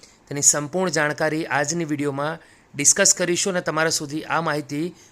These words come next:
પહોંચાડવા પ્રયાસ પણ કરીશું. વીડિયો સ્કીપ ના કરતા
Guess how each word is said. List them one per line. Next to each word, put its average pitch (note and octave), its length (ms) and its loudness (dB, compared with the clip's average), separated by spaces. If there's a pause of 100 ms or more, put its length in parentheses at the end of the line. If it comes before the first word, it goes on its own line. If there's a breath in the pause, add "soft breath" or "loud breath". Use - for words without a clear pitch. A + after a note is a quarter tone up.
(100)
પહોંચાડવા C#3+ 540 2
પ્રયાસ B2+ 480 -2
પણ D3 160 -4
કરીશું. B2 420 -6 (680 loud breath)
વીડિયો E3 200 4
સ્કીપ G3 360 2
ના G3 140 4
કરતા F#3+ 360 2